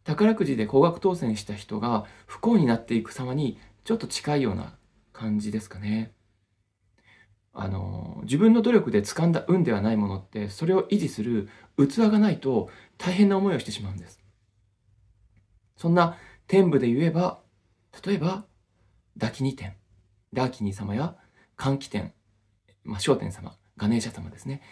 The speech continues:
こういった、あの、天部様などが代表例かもしれません。私たちに非常に身近で人気のある神様でもあり、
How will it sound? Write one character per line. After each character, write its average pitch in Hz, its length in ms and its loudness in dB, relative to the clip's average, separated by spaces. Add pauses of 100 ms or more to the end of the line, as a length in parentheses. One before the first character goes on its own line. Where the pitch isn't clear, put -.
(320)
こ 156 120 -2
う 165 40 8
い 165 40 2
っ 165 80 -4
た、 156 320 0 (220)
あ 131 160 -2
の、 127 400 -2
天 151 200 0
部 135 80 -4
様 127 180 -6
な 131 100 0
ど 127 80 -2
が 180 240 0 (300)
代 107 180 -2
表 104 160 -4
例 98 80 -6
か 165 120 -4
も 147 60 -2
し - 120 -10
れ - 60 -10
ま - 80 -14
せ - 100 -20
ん。 - 60 -20 (1300)
私 208 280 0
た - 100 0
ち 131 120 -6
に 135 220 2 (160)
非 175 100 -8
常 214 180 6
に 214 120 8
身 190 140 2
近 190 240 -2
で 226 280 2 (260)
人 202 240 8
気 202 120 -2
の 208 120 6
あ 196 60 6
る 120 120 0
神 143 200 -2
様 117 220 -4
で 110 80 0
も 107 140 0
あ 120 40 -4
り、 101 220 0